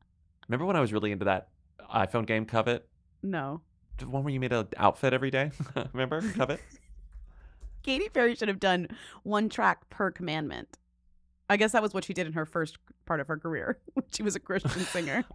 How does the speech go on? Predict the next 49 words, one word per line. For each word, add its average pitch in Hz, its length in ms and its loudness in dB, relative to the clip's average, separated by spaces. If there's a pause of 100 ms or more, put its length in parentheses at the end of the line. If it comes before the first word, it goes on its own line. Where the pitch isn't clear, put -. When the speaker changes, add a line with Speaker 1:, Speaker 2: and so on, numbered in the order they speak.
Speaker 1:
Right, 104 320 -2 (200)
right, 101 300 -4
she - 160 -4
did. 90 160 0 (600)
Coveting 147 340 6
is 107 140 4
a 98 60 0
hooey - 420 -6
one. - 240 -10 (440)
Bear 131 180 4
false 139 300 0
witness 110 300 -2
is 98 240 0 (260)
themmy, 92 540 -4
though. - 340 -14 (560)
Speaker 2:
Yeah, 190 460 0
I'm, 240 160 2
now 254 240 0
I'm, 311 160 6
I 247 140 4
have 247 120 4
no 185 200 2
idea. 165 480 2
Speaker 1:
So 156 180 8
our 160 140 12
only 180 260 8
themi 160 260 8
commandments 131 460 4
are, 107 440 6 (380)
"You 110 140 2
shall 131 200 4
not 131 140 6
murder, 107 380 6
you 110 120 0
shall 110 220 4
not 110 140 -2
commit 107 200 0
adultery, 95 580 0
you 98 480 -2
shall 101 320 4
not 98 180 2
steal, 98 500 0
and 98 200 -4
you 95 100 -2
shall 98 260 2
not 95 160 0
bear 95 140 2
false 95 260 -2
witness"? 123 460 -4